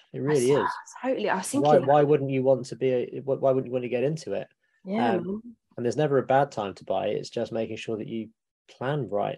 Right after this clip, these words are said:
Speaker 1: you stress test correctly so that you know that you can take, um, you think, and the interesting thing is, is that even the banks, the banks were asking us to stress test at five point five percent.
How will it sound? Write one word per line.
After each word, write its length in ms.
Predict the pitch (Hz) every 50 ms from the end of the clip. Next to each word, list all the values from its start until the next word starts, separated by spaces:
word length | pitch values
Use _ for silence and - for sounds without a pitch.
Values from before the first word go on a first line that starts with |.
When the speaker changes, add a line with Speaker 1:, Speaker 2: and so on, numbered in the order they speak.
| - 139
Speaker 1:
you 240 | 120 110 104 101 98
stress 480 | - - - - 143 151 143 - -
test 520 | - - - - 101 - - - - - _ _ _ - - - - - - _ _ _
correctly 720 | - - 117 117 131 - - - - 107 101 110 127 - _ _
so 320 | - - - 113 113 113 110
that 220 | 110 110 - -
you 300 | 127 123 120 117 117 110
know 200 | 110 123 120 120
that 140 | 117 107 107 -
you 140 | 123 120
can 160 | 110 - 120 113
take, 400 | - - 139 143 - - - _ _ _ _ _ - _ _ _ _ _ _ _ _ _ _
um, 340 | 117 110 107 107 104 104 104 - _ _ _ _ _ _ _ _ _ _ _
you 100 | - 147
think, 240 | - 131 117 139 135 - - - _
and 120 | 131 120 - _ _
the 60 | - 180
interesting 340 | 185 160 180 147 151 131
thing 160 | - 135 143 165
is, 220 | 147 110 98 101
is 100 | 113 110
that 100 | 120 117
even 200 | 156 156 139 127
the 60 | 117
banks, 640 | 107 - 139 151 165 147 - - - - - - - _ _ _ _ _ - _
the 240 | - 151 123 120 131
banks 280 | 139 147 160 151 - -
were 120 | 135 123
asking 340 | 139 139 - - 139 117 117
us 120 | 117 113 -
to 100 | - 113
stress 340 | - - - 135 135 - -
test 300 | - - - - - -
at 140 | - - -
five 480 | - - - 131 127 127 127 123 131
point 320 | - - 123 117 107 - -
five 340 | - - 120 117 113 110 _
percent. 340 | - - - 143 113 -